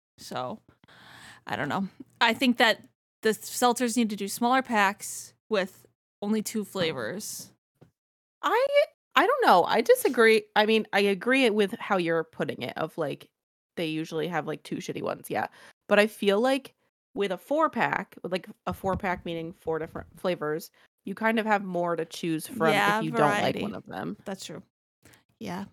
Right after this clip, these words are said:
Speaker 2: Uh,
Speaker 1: They, like,
Speaker 2: there it is.
Speaker 1: I also think that, like, maybe one day they'll, like, have enough seltzers made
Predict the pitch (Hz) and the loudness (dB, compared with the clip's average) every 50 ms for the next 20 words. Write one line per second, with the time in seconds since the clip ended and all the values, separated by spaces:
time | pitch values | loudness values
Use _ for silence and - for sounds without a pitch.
0 | _ _ _ _ _ _ _ _ _ - - - 269 - - - - 247 247 247 | _ _ _ _ _ _ _ _ _ -20 -10 -4 -4 -4 -2 2 4 6 6 8
1 | 247 240 233 220 208 202 196 202 208 - - - - - - 240 233 240 294 - | 8 8 8 8 8 6 6 4 2 0 -6 -6 0 4 6 6 6 6 6 6
2 | 294 277 - 330 285 - - 311 277 233 202 196 190 - - - - _ _ - | 4 4 4 2 -2 -2 -4 -6 -4 -4 -4 -4 -4 -8 -16 -20 -20 _ _ -14
3 | - - 208 208 185 180 214 214 226 226 196 180 160 165 196 196 214 214 208 214 | -8 -4 -2 0 0 0 0 0 0 0 0 -2 -2 -2 0 2 2 4 4 2
4 | 226 220 247 - - - 214 208 202 - - - - 226 208 180 185 - 214 214 | 0 -2 -6 -6 0 2 4 4 2 0 -6 -6 0 2 2 2 2 2 0 0
5 | 208 190 196 202 196 - - - 160 175 185 - 226 226 220 214 233 220 220 220 | 0 0 -2 -4 -6 -6 -6 -4 -4 -4 -4 -4 -4 -4 -2 0 0 2 2 2
6 | 220 226 | 0 0